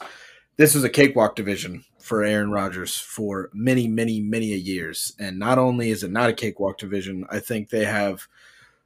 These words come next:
three teams that all have shots to make the playoffs. Like, I think all four of these teams have a decent chance to make the postseason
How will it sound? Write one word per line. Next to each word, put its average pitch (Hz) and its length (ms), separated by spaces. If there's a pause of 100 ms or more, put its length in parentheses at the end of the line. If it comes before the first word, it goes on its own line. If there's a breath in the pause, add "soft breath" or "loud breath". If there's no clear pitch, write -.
(100)
three 147 180
teams 135 360
that 117 120
all 120 160
have 120 300
shots 120 380
to 113 80
make 113 200
the - 60
playoffs. 120 600
Like, 104 160
I 107 100
think 110 160
all 117 180
four 120 240
of 113 60
these 110 180
teams 107 360
have 101 180
a 98 80
decent 113 420
chance 101 500
to 104 100
make 101 220
the - 80
postseason 92 720